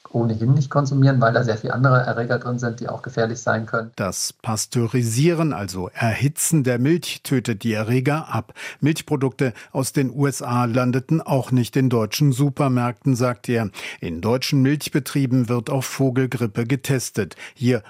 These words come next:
Speaker 2: wurden bislang keine Infektionen beobachtet, so Sander. Aber,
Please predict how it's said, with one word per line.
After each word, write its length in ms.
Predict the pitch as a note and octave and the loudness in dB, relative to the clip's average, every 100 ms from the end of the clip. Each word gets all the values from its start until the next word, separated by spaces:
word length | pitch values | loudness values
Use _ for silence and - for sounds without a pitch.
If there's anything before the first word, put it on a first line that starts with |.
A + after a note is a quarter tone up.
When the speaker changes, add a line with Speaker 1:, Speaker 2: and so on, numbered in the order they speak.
| _ | _
Speaker 2:
wurden 280 | B2 A#2 B2 | -2 2 2
bislang 420 | C3+ - A2+ G#2 - | 0 0 -2 -2 -2
keine 360 | C#3+ C3+ B2 | 0 0 0
Infektionen 840 | A#2 A2+ C3 G#2+ - C3 C#3 C3+ A#2 | -2 -4 -4 -4 -2 2 2 2 0
beobachtet, 640 | C3 C#3+ C3+ C3+ - A#2+ | -2 0 0 0 -2 -2
so 180 | C#3 B2+ | 0 0
Sander. 480 | A#2 C3+ C#3 C3+ B2 - - | 2 2 2 0 -2 -10 -10
Aber, 480 | - B2+ C3 D3+ | -2 0 0 0